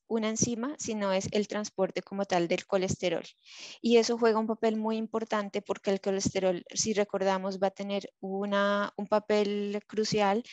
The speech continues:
en metabolismo de las hormonas, eh, en la, como tal, en la...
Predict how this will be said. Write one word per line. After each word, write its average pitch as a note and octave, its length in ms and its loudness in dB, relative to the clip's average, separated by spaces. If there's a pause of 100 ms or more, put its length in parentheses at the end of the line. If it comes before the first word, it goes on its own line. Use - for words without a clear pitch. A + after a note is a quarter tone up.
(260)
en G#3+ 160 -4
metabolismo G3 640 2
de G3+ 100 6
las G#3 220 0
hormonas, G3 800 -4
eh, F#3+ 460 0
en F#3+ 240 -4
la, F#3 500 0
como G3 220 -4
tal, F#3+ 400 2
en G3 300 -2
la... F#3+ 440 0